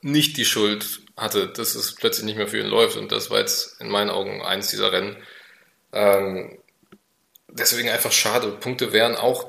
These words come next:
drin gewesen. Er war ja dann auch, äh, zwischenzeitlich lange Zehnter, war da an diesem Zug dran mit den beiden Alpha Tauri. Und, ähm, ich glaub, Norris war es da sogar noch am Anfang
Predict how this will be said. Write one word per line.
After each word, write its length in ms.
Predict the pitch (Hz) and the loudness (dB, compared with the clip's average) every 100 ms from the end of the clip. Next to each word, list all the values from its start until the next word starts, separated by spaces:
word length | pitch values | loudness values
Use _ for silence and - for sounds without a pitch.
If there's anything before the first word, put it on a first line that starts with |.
| - - | -14 -4
drin 320 | 113 123 139 | 0 0 0
gewesen. 640 | 135 123 131 135 147 151 - | -2 0 2 0 -2 -4 0
Er 140 | 110 | 2
war 120 | 110 | 4
ja 40 | 123 | 4
dann 140 | 123 | 2
auch, 360 | 123 123 - - | 2 0 -2 -12
äh, 400 | 127 120 117 117 | -4 0 2 0
zwischenzeitlich 560 | - - 120 117 117 117 | -4 -6 0 2 2 0
lange 200 | 117 117 | 0 0
Zehnter, 460 | - 120 123 120 | 0 0 2 2
war 80 | 113 | 4
da 140 | 110 110 | 2 0
an 100 | 107 | -2
diesem 320 | 107 107 107 | -6 -6 -4
Zug 300 | - 123 - | -4 -6 -4
dran 360 | 117 113 120 - - - - - | 0 0 -4 -10 -16 -20 -20 -12
mit 160 | 113 117 | -8 -2
den 100 | 110 | 4
beiden 220 | 107 110 | 4 4
Alpha 240 | 104 117 | -2 -2
Tauri. 680 | 113 123 123 120 120 120 - - _ _ _ - | 4 4 6 2 0 -4 -10 -20 _ _ _ -12
Und, 600 | - 110 107 107 110 110 110 | 0 0 0 -2 -6 -8 -2
ähm, 340 | 107 104 104 | 0 0 -2
ich 120 | - | -4
glaub, 240 | 113 - - | -4 -4 -6
Norris 500 | 95 98 143 - - | -2 0 0 -2 -2
war 80 | 117 | -2
es 120 | - | -4
da 60 | 123 | -4
sogar 160 | 117 | -4
noch 100 | 117 | -4
am 80 | 113 | -4
Anfang 420 | 113 - 120 120 | -6 -6 -6 -8